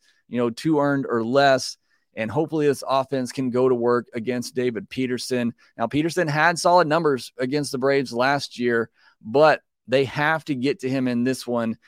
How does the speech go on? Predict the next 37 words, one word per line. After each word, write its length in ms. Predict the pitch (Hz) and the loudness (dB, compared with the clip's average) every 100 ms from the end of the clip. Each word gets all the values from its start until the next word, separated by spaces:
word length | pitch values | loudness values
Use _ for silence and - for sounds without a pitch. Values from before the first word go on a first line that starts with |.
| _ | _
and 240 | - 127 123 | -6 -4 0
get 180 | 131 151 | 2 2
into 260 | 147 151 | 0 2
that 240 | 147 127 107 | 4 4 2
bullpen. 520 | 120 131 113 98 104 _ _ | 0 0 -2 -6 -8 _ _
You 80 | - | -4
know, 60 | 117 | -2
that's 180 | 120 - | -2 -6
really 320 | 117 143 165 | -2 2 2
gonna 160 | 165 160 | 2 0
be 160 | 156 | -2
key 240 | - 156 156 | -2 -2 -2
in 100 | 143 | 0
game 220 | 135 131 | -2 0
one, 180 | 143 135 | 0 0
and 100 | 123 | 0
that's 220 | 120 - | -2 -2
why 140 | 120 | -2
I 60 | 113 | -2
really 480 | 127 131 165 180 165 | -2 -2 2 2 4
hope 260 | 180 170 | 4 4
the 100 | 135 | 2
weather 300 | 139 147 147 | 2 4 4
isn't 180 | 151 139 | 2 0
affected 420 | 120 147 147 131 | 0 0 0 0
by 120 | 117 | -2
this. 180 | 113 110 | -2 -4
Braves 280 | - 127 143 | -2 -2 -2
had 100 | 156 | -4
to 60 | 151 | -2
cover 240 | 160 175 | 0 2
a 60 | 175 | 2
lot 360 | 170 160 180 | 2 0 2
of 80 | 180 | 2
innings 300 | 190 190 147 | 2 2 0
on 180 | 151 139 | 0 2
Thursday 520 | 151 160 147 131 117 | 0 2 2 2 2